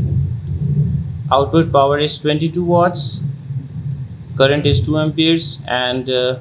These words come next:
you can see source voltage has dropped to eleven point one volts. Now, uh, I'm going to see if the temperature of the heat sinks increasing or not.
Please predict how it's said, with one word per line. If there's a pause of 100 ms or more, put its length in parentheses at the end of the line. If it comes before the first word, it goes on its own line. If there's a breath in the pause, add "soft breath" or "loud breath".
(300)
you
can
see (280)
source
voltage
has
dropped
to
eleven
point
one
volts. (1000)
Now, (200)
uh,
I'm
going
to
see (640)
if
the (260)
temperature
of
the (720)
heat
sinks (500)
increasing
or
not.